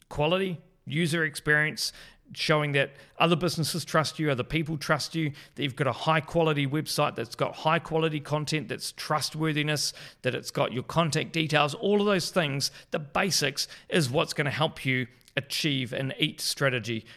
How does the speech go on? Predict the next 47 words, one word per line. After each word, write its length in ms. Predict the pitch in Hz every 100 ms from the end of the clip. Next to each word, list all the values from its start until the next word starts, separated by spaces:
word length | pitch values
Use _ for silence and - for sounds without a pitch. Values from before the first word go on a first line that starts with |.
| _
from 400 | - 135 127 113 - -
within 260 | 117 123
your 100 | 117
business. 420 | 104 113 87 - - -
And 120 | 165 151
hopefully 400 | 208 190 190 165 -
today's 300 | 175 165 143
podcast, 500 | 170 156 131 120 139
you 60 |
can 180 | 135 131 - - - _ _ _ _
re-listen 480 | 151 185 214 226 202
to 120 | 156 117
it, 100 | 190
go 120 | 170
back 240 | 180 165
through 240 | - 156 123
it, 80 | - _
use 220 | - 165
it 60 | 165
as 120 | 165
a 40 | 139
bit 100 | 160
of 100 | 139
a 60 |
checklist. 560 | 139 160 - 107 - - - _ _
Answer 520 | - 175 - 156 151 139 - - -
some 200 | - 160
of 60 |
the 60 | 143
questions 360 | - 151 147
that 80 | 139
we've 160 | 131 120
asked 280 | 139 127 -
here 100 | 127
today 320 | 131 135 131
around, 520 | 120 120 120 117 - - -
are 80 | 131
you 100 | 123
showing 360 | - 139 139
your 80 | 123
contact 420 | 113 120 110 -
details? 440 | 127 107 113 107 110
Are 40 |
you 80 | 131
showing 380 | - 143 151 139
client 340 | - 127 113
testimonials? 720 | - - 120 110 110 107 107